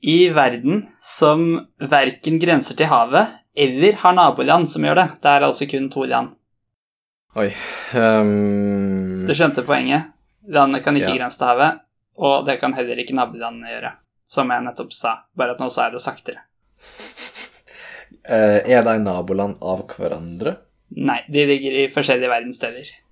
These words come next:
Speaker 2: Såpass. Den er litt tricky, ass.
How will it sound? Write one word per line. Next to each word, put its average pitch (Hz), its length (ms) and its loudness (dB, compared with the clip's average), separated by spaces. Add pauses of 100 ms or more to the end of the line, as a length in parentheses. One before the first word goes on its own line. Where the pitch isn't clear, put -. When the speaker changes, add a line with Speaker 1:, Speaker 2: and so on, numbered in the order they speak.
(460)
Speaker 2:
Såpass. - 520 -18 (1800)
Den 113 140 -8
er 165 60 -6
litt 330 200 -8
tricky, - 360 -12
ass. - 480 -2